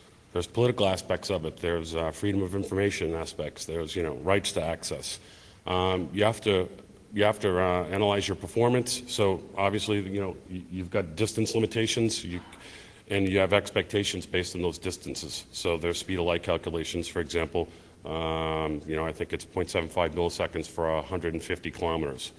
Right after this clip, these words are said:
Um, you run a cable three thousand kilometers, you can do the math and figure out what the rough latency is. And finally, the return on investment. Are you expecting to get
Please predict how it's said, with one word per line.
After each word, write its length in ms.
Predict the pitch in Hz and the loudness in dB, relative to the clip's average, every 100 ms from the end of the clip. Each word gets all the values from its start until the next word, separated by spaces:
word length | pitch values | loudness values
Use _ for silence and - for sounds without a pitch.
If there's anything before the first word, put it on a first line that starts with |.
| - - - | -20 -20 -10
Um, 400 | 78 78 78 73 | -6 -4 -4 -6
you 80 | 80 | -6
run 200 | 80 85 | -4 -4
a 20 | |
cable 440 | 82 85 85 82 80 | -4 -6 -2 -4 -4
three 260 | - 95 | -4 -2
thousand 360 | 80 87 80 80 | 4 4 4 -2
kilometers, 540 | - 85 85 80 73 | 0 2 2 0 -2
you 60 | 78 | -4
can 120 | 82 | -4
do 160 | 85 85 | -2 -2
the 80 | |
math 300 | 82 82 87 | 0 0 -2
and 100 | 78 | -6
figure 300 | - 87 85 | -6 -2 0
out 140 | 80 71 80 71 | 0 -2 -10 -8
what 160 | 80 87 | -4 -2
the 80 | 82 | 0
rough 240 | 87 80 | 0 0
latency 420 | 82 78 69 80 | -2 -2 -4 -6
is. 160 | 69 - - - - - | -8 -10 -16 -20 -14 -4
And 80 | 107 | 4
finally, 280 | 139 143 135 | 6 8 6
the 100 | 120 | 4
return 320 | 113 135 127 | 4 6 6
on 140 | 117 | 6
investment. 460 | 107 113 113 82 71 - - - - | 6 4 4 0 0 -8 -18 -8 6
Are 100 | 113 | 10
you 60 | 131 | 10
expecting 480 | 131 127 127 139 | 8 6 4 4
to 60 | 127 | 2
get 200 | 127 131 | 6 4